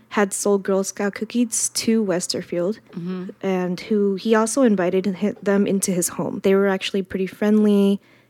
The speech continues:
Speaker 1: and he knew the whole family. They knew him. When police interviewed Westerfield, he stated that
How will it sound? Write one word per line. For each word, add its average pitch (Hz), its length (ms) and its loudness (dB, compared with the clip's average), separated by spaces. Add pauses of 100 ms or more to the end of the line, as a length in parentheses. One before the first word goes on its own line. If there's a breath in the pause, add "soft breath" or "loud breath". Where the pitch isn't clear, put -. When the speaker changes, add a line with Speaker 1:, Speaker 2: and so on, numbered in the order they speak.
Speaker 1:
and 180 500 -2
he 208 240 -2
knew 190 380 4
the 190 120 -2
whole 185 140 0
family. 175 680 -2
They 170 140 -6
knew 170 220 -4
him. 180 460 -2
When 233 560 4
police 262 560 2
interviewed 226 520 4
Westerfield, 214 680 0 (120)
he 233 220 -2
stated 226 440 4
that 208 160 2